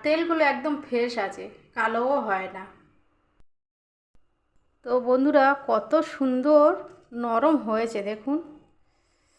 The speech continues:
গরম, প্রচুর গরম এখন। এই দেখুন বন্ধুরা, হাতে টিপ বসে যাচ্ছে,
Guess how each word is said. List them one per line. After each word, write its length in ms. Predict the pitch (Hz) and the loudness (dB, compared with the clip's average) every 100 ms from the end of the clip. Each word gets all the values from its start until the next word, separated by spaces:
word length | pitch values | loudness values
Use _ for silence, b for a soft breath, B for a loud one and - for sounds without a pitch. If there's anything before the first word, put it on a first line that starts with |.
| _ _ 226 | _ _ _
গরম, 460 | 226 214 226 269 208 185 - _ _ _ _ _ _ _ _ | -4 -2 2 2 0 -6 -16 _ _ _ _ _ _ _ _
প্রচুর 280 | 226 226 285 240 | -16 -8 -8 -4
গরম 260 | 214 202 214 202 | 0 0 0 -6
এখন। 200 | - 190 190 - _ _ _ _ _ _ _ _ - | -8 -12 -14 -20 _ _ _ _ _ _ _ _ -14
এই 140 | 226 | -10
দেখুন 300 | 226 220 220 220 | -8 -10 -10 -10
বন্ধুরা, 360 | 196 190 190 190 - _ _ _ _ _ 247 | -10 -10 -10 -14 -18 _ _ _ _ _ -12
হাতে 180 | 240 285 - | -8 -8 -8
টিপ 180 | 262 233 | -12 -2
বসে 220 | 277 285 | -2 0
যাচ্ছে, 340 | 294 285 - | 0 -2 -4